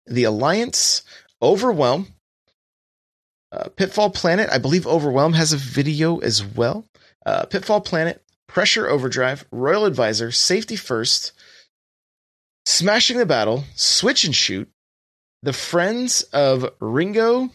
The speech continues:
Ishikawa, the Mystery of Woolly Mountain, War Theater. That is one that I had sent to me. We will be looking at that this weekend.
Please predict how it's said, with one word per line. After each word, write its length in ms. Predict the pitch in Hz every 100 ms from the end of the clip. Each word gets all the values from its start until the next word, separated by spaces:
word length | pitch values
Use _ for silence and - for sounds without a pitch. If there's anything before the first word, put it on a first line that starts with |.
| _ _ _ - - _ -
Ishikawa, 800 | 160 160 - 170 143 120 196 233 _ _ _ _ -
the 60 |
Mystery 400 | 127 214 - 247
of 100 | 226
Woolly 200 | 196 202
Mountain, 420 | 175 117 120 147 147 _ _ _ _ _ _
War 360 | 113 127 208 262
Theater. 480 | - 170 123 185 - _ _ _ _ _ _ _ - -
That 180 | 113 160
is 120 | -
one 120 | 175 180
that 120 | 170
I 20 |
had 180 | 160 156
sent 220 | 170 156
to 100 | 175
me. 140 | 214 -
We 100 | 127
will 140 | 123
be 120 | 120
looking 240 | 117 123 127
at 100 | 117
that 200 | 127 -
this 180 | 117 127
weekend. 340 | 147 202